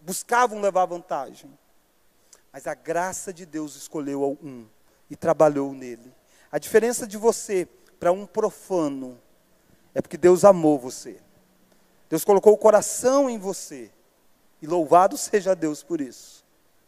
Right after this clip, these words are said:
E nessa noite, se você ainda não tem convicção que Deus amou você, essa mensagem pode ser exatamente esse alerta para você.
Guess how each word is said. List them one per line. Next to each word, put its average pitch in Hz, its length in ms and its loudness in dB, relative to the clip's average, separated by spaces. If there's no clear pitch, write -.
E - 40 -16
nessa 214 300 0
noite, 220 320 8
se - 120 -10
você 196 260 -4
ainda 233 120 0
não 233 140 -2
tem 233 120 -10
convicção 226 760 0
que - 100 -18
Deus 202 240 2
amou 196 460 0
você, 180 480 -14
essa 170 200 -4
mensagem 175 460 -4
pode 180 260 0
ser - 160 -8
exatamente 180 1040 -6
esse 151 180 -4
alerta 147 480 0
para 131 160 -14
você. 120 380 -20